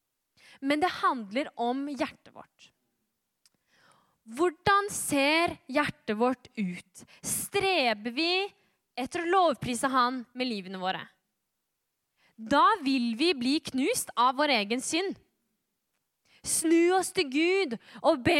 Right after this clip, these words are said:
om tilgivelse. For det starter med gudsfrykt, og så blir vi helt sånn i ære. In awe, så de sier det så bra på engelsk, A W E. Vi blir helt sånn i ærefrykt for han. Og da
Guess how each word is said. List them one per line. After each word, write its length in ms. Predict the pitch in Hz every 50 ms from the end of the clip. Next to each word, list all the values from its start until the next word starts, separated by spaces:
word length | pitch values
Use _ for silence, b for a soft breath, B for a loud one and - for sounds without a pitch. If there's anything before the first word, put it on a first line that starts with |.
| 311 302 -
om 120 | - 359 320
tilgivelse. 800 | - 370 311 285 269 285 285 277 285 285 294 302 285 - - 403 415 - _ _ _ _ _ _ _ _ _ _ _ _ _ _ _ _ _ b b b b b
For 180 | - - 359 370
det 80 | 403 392
starter 640 | - - - - 427 359 294 226 208 - - 330 330
med 180 | 349 370 285 233
gudsfrykt, 800 | 226 208 - - - - - - 415 - - - - - - B B B B B B B
og 140 | - 311 330
så 240 | - - - 359 370 381
blir 120 | 359 349 330
vi 120 | 359 339
helt 180 | 330 320 311 -
sånn 220 | - 320 320 302 - -
i 160 | 302 311 330 359 - _ _ _ -
ære. 760 | 330 359 370 359 330 277 240 214 208 202 196 202 208 240 330 466 466 - b b b b b b b b b _ _ _ _ _ _ _ _ _ -
In 160 | 302 311 311 - - _ _
awe, 480 | - 294 311 330 370 381 381 359 311 277
så 140 | - 247 254
de 80 | 269 262
sier 220 | - 311 254 220
det 60 | 208 226
så 60 | 226
bra 120 | 220 196 196
på 80 | 226 -
engelsk, 400 | 214 202 214 247 294 311 - - - _ _ _ -
A 220 | 214 233 262 285 311
W 520 | 262 208 208 190 185 214 - - - - -
E. 200 | - - 226 269 311
Vi 80 | 277 262
blir 140 | 254 302
helt 100 | 302 302
sånn 140 | 359 339 349
i 60 | 339 277 - -
ærefrykt 680 | 330 370 349 311 269 226 - 208 - - 349 - - -
for 160 | - 302 330 320 285
han. 300 | 330 349 403 480 339 202 B B B B B B B B - -
Og 140 | 302 320 254 226 208 -
da 200 | 302 285 302